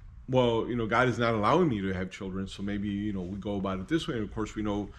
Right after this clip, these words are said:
if you paid attention, or not paid attention, but if you listened to and watched, uh,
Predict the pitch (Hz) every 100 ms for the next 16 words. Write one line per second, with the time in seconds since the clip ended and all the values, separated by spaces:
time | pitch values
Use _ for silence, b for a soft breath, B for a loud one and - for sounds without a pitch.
0 | B B B B 101 107 113 101 110 104
1 | - 101 101 98 117 120 117 104 120 120
2 | 107 107 104 104 110 107 110 98 - 107
3 | 101 98 98 95 - B B B B -
4 | 101 95 85